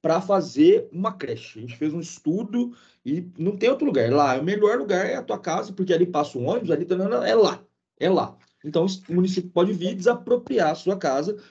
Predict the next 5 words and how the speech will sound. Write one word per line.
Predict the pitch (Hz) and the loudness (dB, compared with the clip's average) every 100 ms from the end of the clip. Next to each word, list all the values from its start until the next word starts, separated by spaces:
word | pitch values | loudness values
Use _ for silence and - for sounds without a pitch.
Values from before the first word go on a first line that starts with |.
| - | -2
vai | 147 | 0
te | 147 | 0
pagar | - 151 131 135 104 - _ _ _ _ _ _ _ _ _ - | 0 0 0 -2 -4 -10 _ _ _ _ _ _ _ _ _ -12
um | 135 | -2
valor | 151 147 143 123 - | 0 4 4 4 0